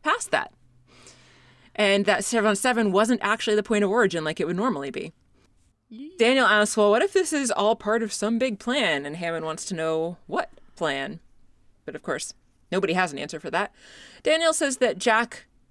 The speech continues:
Speaker 1: said he needed to go through the gate. Um, so maybe it's all been leading to this. And suddenly Chevron eight locks in. They track the wormhole to somewhere well outside the known gate system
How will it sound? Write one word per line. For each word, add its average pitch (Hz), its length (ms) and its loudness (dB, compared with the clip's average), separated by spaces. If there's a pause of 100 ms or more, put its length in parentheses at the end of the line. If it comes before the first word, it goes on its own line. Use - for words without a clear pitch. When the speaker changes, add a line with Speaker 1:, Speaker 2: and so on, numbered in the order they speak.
(100)
Speaker 1:
said 226 260 0
he 214 80 4
needed 220 280 2
to 196 40 0
go 202 200 6
through 202 180 0
the 180 60 -2
gate. 160 340 -2 (1400)
Um, 151 400 -2
so 180 160 0
maybe 175 220 2
it's 170 100 0
all 170 160 4
been 175 160 -2
leading 175 240 -4
to 170 100 -10
this. 170 360 0
And 190 320 -2
suddenly 180 340 -2
Chevron 170 460 -2 (100)
eight - 420 -4
locks 170 400 -8
in. 196 280 -4 (880)
They 180 520 2
track - 640 -2 (140)
the 214 160 2
wormhole 240 600 2
to 226 460 0
somewhere 220 540 2
well 202 400 0
outside 180 440 2
the 175 80 -2
known 165 260 -2
gate 156 300 -4
system 175 540 -4